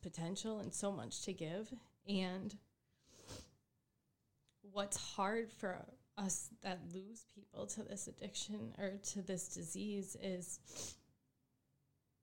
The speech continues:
that stigma is still there. And imagine losing somebody you love and you don't feel like you can talk about it.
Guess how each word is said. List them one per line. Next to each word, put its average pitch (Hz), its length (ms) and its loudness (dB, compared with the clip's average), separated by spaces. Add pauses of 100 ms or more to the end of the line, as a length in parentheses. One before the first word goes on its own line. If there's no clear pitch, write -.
(580)
that 180 200 2
stigma 180 580 6
is 170 80 4
still - 360 4
there. - 260 -2 (1600)
And 170 480 4 (140)
imagine 214 640 8
losing 180 440 4
somebody - 480 0
you 185 220 4
love 180 420 2 (1080)
and 180 180 0
you 214 200 6
don't 233 280 6
feel 208 180 6
like 175 280 4
you - 120 0
can 156 220 2
talk - 420 0
about - 320 -6
it. - 140 -14